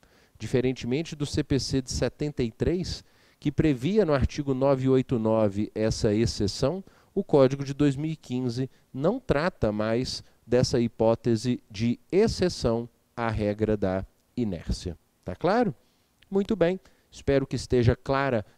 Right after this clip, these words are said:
essa nossa segunda norma fundamental, pra gente passar para a terceira,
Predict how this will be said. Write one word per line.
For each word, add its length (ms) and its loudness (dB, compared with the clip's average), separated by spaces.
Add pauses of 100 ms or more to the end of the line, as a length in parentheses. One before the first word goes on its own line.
essa 240 0
nossa 300 -2
segunda 520 -2
norma 560 2
fundamental, 1000 -2 (260)
pra 140 -2
gente 260 -2
passar 460 0
para 220 0
a 40 -2
terceira, 600 2